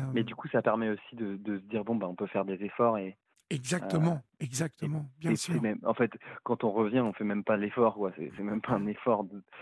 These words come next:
Speaker 1: de moins consommer, on va dire, parce que ça a été mon quotidien pendant, heu, deux mois et demi.
Speaker 2: Ouais.
Speaker 1: Heu, donc je reviens, je suis un peu habitué, en fait. Donc
Speaker 2: Et
Speaker 1: ça me
Speaker 2: est-ce
Speaker 1: fait
Speaker 2: que,
Speaker 1: du bien
Speaker 2: est-ce que
Speaker 1: aussi.
Speaker 2: vous n'avez pas été justement saisi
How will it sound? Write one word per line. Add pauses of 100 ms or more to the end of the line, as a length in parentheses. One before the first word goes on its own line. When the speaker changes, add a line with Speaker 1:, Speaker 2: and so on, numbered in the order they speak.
(220)
Speaker 1:
de
moins
consommer,
on
va
dire, (340)
parce
que
ça
a
été
mon
quotidien
pendant,
heu,
deux
mois
et
demi.
Speaker 2:
Ouais. (140)
Speaker 1:
Heu,
donc
je
reviens,
je
suis
un
peu
habitué,
en
fait. (520)
Donc
Speaker 2:
Et
Speaker 1:
ça
me
Speaker 2:
est-ce
Speaker 1:
fait
Speaker 2:
que,
Speaker 1:
du
bien
Speaker 2:
est-ce
que
Speaker 1:
aussi.
Speaker 2:
vous
n'avez
pas
été
justement
saisi